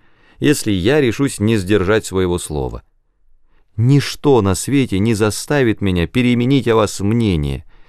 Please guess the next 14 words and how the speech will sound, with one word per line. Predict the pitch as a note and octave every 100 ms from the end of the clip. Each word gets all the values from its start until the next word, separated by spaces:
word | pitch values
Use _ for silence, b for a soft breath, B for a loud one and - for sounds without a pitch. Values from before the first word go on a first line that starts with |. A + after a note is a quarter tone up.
| b
и | -
я | A#2 A2+
убеждена, | A2 G2+ G#2 F2+ A2 C3
что | G#2+ A#2
вы | A#2+
навсегда | A2+ A2 - C3+ A2+ G#2 A2 F2+
останетесь | - - B2+ G2 F#2 -
самым | - A#2 G#2 F2
честным, | - - C#3+ - D#2+ D2
благородным | D#2 B2 G#2+ A2 D#3 G#2+ E2+ D2 b b
и | - C3
правдивым | A#2+ G#2+ G#2 A#2+ G2+
человеком. | G2+ G2+ F2+ D#2 C#2+ - C2+ - _ - _ _ _ _ _ _ _ _ -
Ну, | D2+ C#2 -